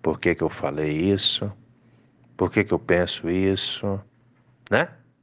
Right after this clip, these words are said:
São os chamados cárceres da alma. Talvez vocês nunca tenham ouvido falar nisso. Ah, ou já também, né? Não sei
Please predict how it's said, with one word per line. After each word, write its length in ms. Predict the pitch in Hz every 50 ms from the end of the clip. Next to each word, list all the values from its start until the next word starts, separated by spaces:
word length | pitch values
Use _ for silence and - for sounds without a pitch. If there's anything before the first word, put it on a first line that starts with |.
| _ _ _ _ _ - _ _ _ _ _ - - - - _ _ _
São 260 | - - - 87 85
os 100 | 90 87
chamados 1000 | - - - 98 87 82 82 85 90 92 92 - - 92 92 - - - - - - _ _ _ _ _ _ _ _ _
cárceres 1200 | - - 101 95 - 131 - - - - - - 87 80 78 82 82 82 - - - - - - - _ _ _ _ _ _ _ _ _ _ _ _ - _
da 160 | - 85 82
alma. 580 | 82 76 76 78 78 78 73 - - 69 - - - - - _ _ _ _ _ _ _ _ _ _ _
Talvez 380 | - 78 78 78 82 87 85 85
vocês 320 | 87 85 - - 95 85
nunca 540 | 85 92 113 143 151 156 - - - 101 90
tenham 420 | - - - 98 92 90 87 82
ouvido 400 | 80 80 76 73 82 82 78 -
falar 320 | - - 82 78 80 80 78
nisso. 560 | 78 76 76 - - - - - - - - - _ _ _ _ - - - - - - - - - - - - - - - - - - -
Ah, 560 | - 82 85 85 85 82 82 82 80 80 - -
ou 200 | 92 92 107 123
já 260 | - 139 139 160 190
também, 500 | - - - - 73 67 76 92 127 127
né? 240 | 92 98 131 170 185 - - -
Não 140 | - 76 80
sei 420 | - - - 98 104 117 110 -